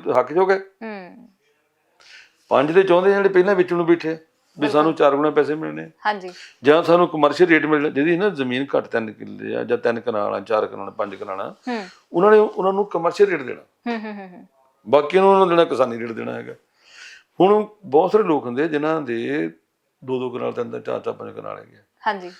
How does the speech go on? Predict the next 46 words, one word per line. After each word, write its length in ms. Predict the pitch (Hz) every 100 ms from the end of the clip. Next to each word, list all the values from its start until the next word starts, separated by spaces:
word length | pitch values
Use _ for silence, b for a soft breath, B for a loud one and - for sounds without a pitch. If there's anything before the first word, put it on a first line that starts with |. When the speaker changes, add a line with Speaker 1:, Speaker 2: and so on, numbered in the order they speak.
| _ -
Speaker 1:
ਉਹਨਾਂ 200 | 196 240
ਨੂੰ 80 | 233
ਉਹਨਾਂ 160 | 226
ਨੇ 60 | 220
ਕਰ 220 | 214 135
ਲਿਆ, 240 | 110 113
ਤਾਂ 140 | 123 165
ਉਹ 120 | 185
ਕਹਿੰਦੇ, 180 | 196 202
"ਯਾਰ, 200 | 190 190
ਮੈਂ 260 | 165 165
ਤਿੰਨ 220 | 160 160 156
ਕਨਾਲ 200 | 156 156
'ਚ 60 |
ਕੀ 120 | 147
ਕਰਨਾ? 260 | 147 139 135
Speaker 2:
ਹੂੰ। 340 | - - 226 208
Speaker 1:
ਮੈਨੂੰ 160 | 160
ਪੈਸੇ 260 | 156 143 156
ਵੱਟਾਂ।" 340 | 147 135 147
Speaker 2:
ਹੂੰ। 500 | 131 _ - 226 214 190
Speaker 1:
ਤੇ 120 | - -
ਹੁਣ 100 | 185
ਉਹ 200 | - 196
ਵੀ 200 | 214 254
ਗੱਲ 200 | 196 170
ਨਹੀਂ 100 | 175
ਹੈਗੀ। 340 | 156 123 160 - b b -
ਪਹਿਲਾਂ 200 | 175 214
ਇੱਥੇ 140 | 202
ਕਿਸਾਨ 320 | 185 139 151
ਉੱਜੜਦਾ 360 | 147 135 135 160
ਸੀਗਾ, 360 | 156 156 139 - _ _ _ _ -
ਪੈਲੀ 240 | 131 135
ਵਿਕਦੀ 300 | 120 113 135
ਸੀ, 160 | 131 123 b b b
ਤੇ 80 | -
ਉਹ 40 | 202
ਪੀਲੀ 280 | 202 190
ਪੀਲੀ 200 | 196 202
ਜਗ 140 | 180 156
'ਚ 360 | 151 147 139
ਲੈ 80 | 131
ਲੈਂਦੇ 240 | 110 104 95
ਸੀਗੇ। 180 | 98 92 -
Speaker 2:
ਹੂੰ। 340 | 240 214 180